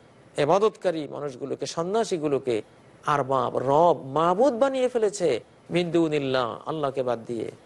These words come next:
ওয়াল মাসিহ ইবনে মারইয়াম, এবং মারিয়ামের পুত্র মাসিহ ঈসা আলাইহিস সালামকে মাবুদ বানিয়ে ফেলেছে। ওয়া মা উমিরু ইল্লা লিয়াবুদু ইলাহা ওয়াহিদান, অথচ তাদেরকে নির্দেশ করা হয়েছে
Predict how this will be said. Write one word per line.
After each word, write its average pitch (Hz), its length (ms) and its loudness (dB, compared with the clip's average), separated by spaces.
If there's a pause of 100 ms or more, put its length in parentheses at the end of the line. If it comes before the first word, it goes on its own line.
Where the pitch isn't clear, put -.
(260)
ওয়াল 170 140 4
মাসিহ 160 400 -2
ইবনে 156 180 0
মারইয়াম, 135 480 2 (320)
এবং 156 320 2 (960)
মারিয়ামের 220 440 4
পুত্র 156 460 0 (200)
মাসিহ 160 420 -2
ঈসা 220 200 2
আলাইহিস 185 220 2
সালামকে 147 360 2
মাবুদ 139 360 4
বানিয়ে 156 300 -2
ফেলেছে। - 440 -8 (480)
ওয়া 160 120 2
মা 175 180 4
উমিরু 151 360 0
ইল্লা 156 400 0
লিয়াবুদু 202 720 2
ইলাহা 240 400 2
ওয়াহিদান, 180 680 2 (300)
অথচ 185 280 2
তাদেরকে 254 580 4 (560)
নির্দেশ 180 380 -2
করা 294 200 -2
হয়েছে 254 520 4